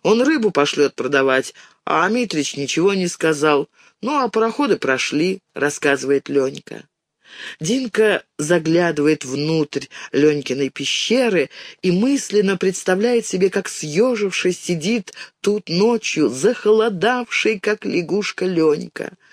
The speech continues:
"Лень", — быстро говорит она, — "я тебе дам свое одеяло, оно у меня под простыней лежит. Это старое одеяло, я еще родилась в нем".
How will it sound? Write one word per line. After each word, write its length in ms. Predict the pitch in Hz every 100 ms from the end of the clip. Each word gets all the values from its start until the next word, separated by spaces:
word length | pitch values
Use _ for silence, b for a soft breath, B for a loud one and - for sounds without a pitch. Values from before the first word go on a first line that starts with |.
| b b b
"Лень", — 420 | 254 370 226 - _ _ _ _ _
быстро 380 | 160 180 170 143
говорит 400 | 147 147 151 135
она, — 300 | 147 160 110 b b b b b _ _
"я 180 | 196 294
тебе 360 | - 240 285 247 B B
дам 260 | 196 349 381
свое 340 | - 262 285
одеяло, 520 | 294 226 262 190 170
оно 220 | 175 220 294
у 60 |
меня 320 | 285 294 294 233 B B B
под 180 | 285 -
простыней 640 | 277 285 - 339 339 190
лежит. 440 | 175 196 180 180 - B B
Это 220 | 339 392
старое 480 | - 415 294 196 196
одеяло, 480 | 190 254 190 160
я 260 | 170 196 269
еще 300 | 277 - 311
родилась 560 | 311 277 359 185 151 -
в 60 |
нем". 340 | 147 127 90